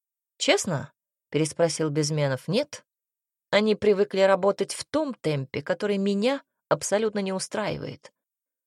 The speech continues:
Ища поддержки, она попыталась было обратиться к директору. «Павел Петрович»,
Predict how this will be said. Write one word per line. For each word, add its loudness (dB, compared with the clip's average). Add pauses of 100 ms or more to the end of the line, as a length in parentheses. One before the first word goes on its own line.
(320)
Ища -2
поддержки, -4
она -4
попыталась -4
было 0
обратиться -2
к -12
директору. -8 (640)
«Павел 6
Петрович», -2